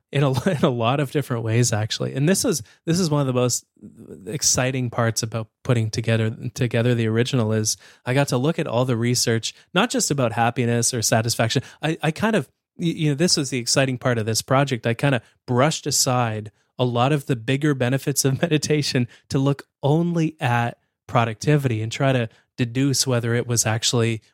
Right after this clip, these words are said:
worth investing in for productivity reasons, because by God, there's a lot of strategies out there, but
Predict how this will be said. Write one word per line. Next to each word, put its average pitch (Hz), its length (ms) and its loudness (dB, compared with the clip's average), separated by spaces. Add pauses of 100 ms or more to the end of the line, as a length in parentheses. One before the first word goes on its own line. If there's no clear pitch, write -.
worth 139 360 0
investing 135 580 0
in 131 140 2
for 123 140 -2
productivity 117 640 0
reasons, 123 460 2
because 120 500 0 (540)
by 175 200 0
God, 160 260 -2
there's 135 180 0
a 131 60 0
lot 135 220 2
of 123 80 0
strategies 120 640 0
out 147 220 4
there, 110 220 2
but 117 340 -2